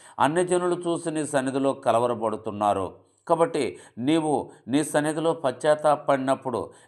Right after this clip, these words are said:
నీ సన్నిధిలో మేము మా తప్పులు, మా పొరపాట్లు ఒప్పుకొనినప్పుడు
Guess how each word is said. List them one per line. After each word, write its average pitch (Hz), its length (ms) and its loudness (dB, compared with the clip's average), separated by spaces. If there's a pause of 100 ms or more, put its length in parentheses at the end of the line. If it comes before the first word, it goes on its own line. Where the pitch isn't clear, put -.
నీ 143 140 0
సన్నిధిలో 151 680 2 (220)
మేము 143 240 0
మా 139 120 4
తప్పులు, 147 440 0
మా 143 160 0
పొరపాట్లు 151 600 0
ఒప్పుకొనినప్పుడు 135 840 -2